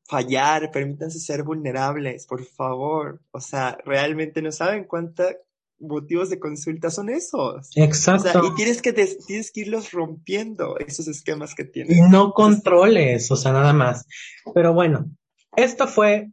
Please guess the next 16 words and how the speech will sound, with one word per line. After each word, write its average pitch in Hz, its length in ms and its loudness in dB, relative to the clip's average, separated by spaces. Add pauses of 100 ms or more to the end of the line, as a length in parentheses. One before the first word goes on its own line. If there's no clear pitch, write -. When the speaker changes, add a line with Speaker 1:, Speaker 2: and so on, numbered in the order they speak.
Speaker 2:
ay 202 180 2
no, 185 160 0
ya 175 120 4
le 185 80 6
iba 190 100 6
a 208 60 2
terminar 151 340 4
como 156 200 4
creepy 151 280 2
spoiler 151 380 4
show 302 180 4 (120)
para 285 140 6
el - 120 4
Speaker 1:
<laughs> - 0 -
Speaker 2:
contenido, 135 540 2 (100)
perdón. 131 280 4